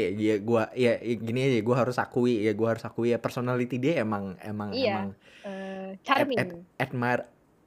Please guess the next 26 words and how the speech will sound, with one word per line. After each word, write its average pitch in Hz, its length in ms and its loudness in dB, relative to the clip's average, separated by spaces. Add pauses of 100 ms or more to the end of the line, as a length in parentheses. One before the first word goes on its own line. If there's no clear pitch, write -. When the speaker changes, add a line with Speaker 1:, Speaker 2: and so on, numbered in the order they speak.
Speaker 1:
admirable 117 760 0
lah. 101 120 -2 (140)
Ya, 101 320 -2 (180)
bisa 104 220 -6
dibilang 107 360 0
admirable. 107 760 -4
Ya, 98 280 -6 (840)
gak, 107 340 -4
gak, 110 240 -4
gak, 110 240 -4
gak, 113 240 -2
gak, 113 240 -4
ya. 110 180 -6 (120)
Gua, 127 340 6
gua, 123 380 2
gua, 131 300 4
gua 131 180 2
bisa 120 180 -2
bilang 110 280 0
no 113 100 0
wonder 113 340 2
lah 101 140 -6
sebagai 104 720 -4
banyak 104 380 -4
orang 117 260 -2
yang 101 180 -6